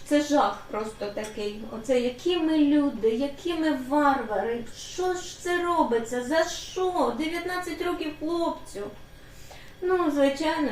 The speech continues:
я їй сказала, що я вам співчуваю, але ніяке співчуття горе матері не допоможе, горе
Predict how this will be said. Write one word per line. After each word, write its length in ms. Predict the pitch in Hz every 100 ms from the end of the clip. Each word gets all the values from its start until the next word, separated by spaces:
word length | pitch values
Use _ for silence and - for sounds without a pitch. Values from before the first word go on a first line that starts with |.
| 208
я 180 | 220
їй 180 | 214 196
сказала, 600 | - - 196 196 196 190
що 180 | 202 202
я 200 | 202 196
вам 260 | 190 - 214
співчуваю, 840 | - 220 214 240 233 302 311 269 220
але 220 | 214 214
ніяке 500 | 214 220 233 226 208
співчуття 840 | - - 214 - - 226 - 320 330
горе 280 | 269 262 233
матері 640 | 226 240 233 220 220 220 - - - - - - - - - - - - - - - - - - - -
не 120 | 277 285
допоможе, 720 | 269 220 214 185 180 - - 220 202
горе 320 | 190 185 175